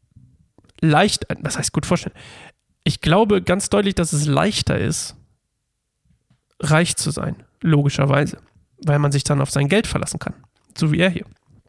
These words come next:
Aber Gott will ja nicht, dass wir uns aufs Geld verlassen, und da kommen wir nämlich gleich zu. Gott will ja nicht, dass wir uns aufs Geld verlassen, sondern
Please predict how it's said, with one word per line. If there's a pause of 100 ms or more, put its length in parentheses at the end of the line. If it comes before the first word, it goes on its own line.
(720)
Aber (920)
Gott
will
ja
nicht,
dass
wir
uns
aufs
Geld
verlassen, (320)
und
da
kommen
wir
nämlich
gleich
zu. (540)
Gott
will
ja
nicht,
dass
wir
uns
aufs
Geld
verlassen, (380)
sondern